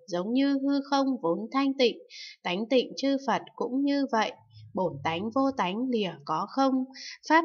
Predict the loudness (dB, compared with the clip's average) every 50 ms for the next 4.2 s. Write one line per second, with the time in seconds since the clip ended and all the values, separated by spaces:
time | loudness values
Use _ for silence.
0 | 4 2 2 2 4 2 0 2 4 2 2 2 2 0 0 0 -2 0 4 6
1 | 6 6 6 2 -2 -2 0 0 -2 -2 -4 -2 0 0 0 2 0 0 -2 -4
2 | -8 -14 -16 -6 -2 0 0 0 2 2 2 2 2 2 0 2 2 4 2 2
3 | 0 -2 -2 -2 -2 -2 0 0 2 2 2 2 0 0 -2 -4 -4 -6 -6 -2
4 | 0 0 0